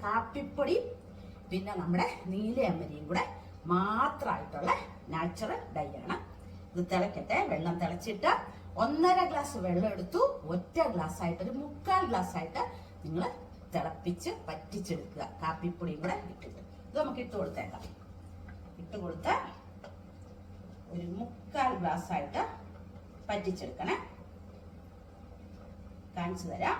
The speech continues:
കാണിച്ചു തരാവേ. ഒരു ഒന്നര ഗ്ലാസ് വെള്ളമുണ്ട്, ഒരു രണ്ട് വലിയ സ്പൂണ് കാപ്പിപ്പൊടി ഇട്ടിട്ടുണ്ട്. ഇത് നന്നായിട്ട് തിളച്ച് പറ്റണം കേട്ടോ, ഇച്ചിരി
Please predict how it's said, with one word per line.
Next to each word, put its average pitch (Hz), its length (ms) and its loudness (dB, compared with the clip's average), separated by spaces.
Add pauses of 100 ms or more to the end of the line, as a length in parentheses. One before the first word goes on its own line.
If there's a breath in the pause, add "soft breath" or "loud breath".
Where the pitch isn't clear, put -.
(4000)
കാണിച്ചു 240 300 2
തരാവേ. - 300 4 (2750)
ഒരു 202 180 12 (260)
ഒന്നര 190 280 12 (100)
ഗ്ലാസ് 190 320 12
വെള്ളമുണ്ട്, 160 480 12 (240)
ഒരു 160 100 10 (100)
രണ്ട് 196 280 12 (100)
വലിയ 185 260 12 (100)
സ്പൂണ് 156 380 12 (440 loud breath)
കാപ്പിപ്പൊടി 175 600 12
ഇട്ടിട്ടുണ്ട്. 151 520 12 (220)
ഇത് 165 100 12 (120)
നന്നായിട്ട് 170 600 12 (120)
തിളച്ച് 143 360 12 (120)
പറ്റണം 151 640 12
കേട്ടോ, 180 200 10 (400 loud breath)
ഇച്ചിരി 185 220 12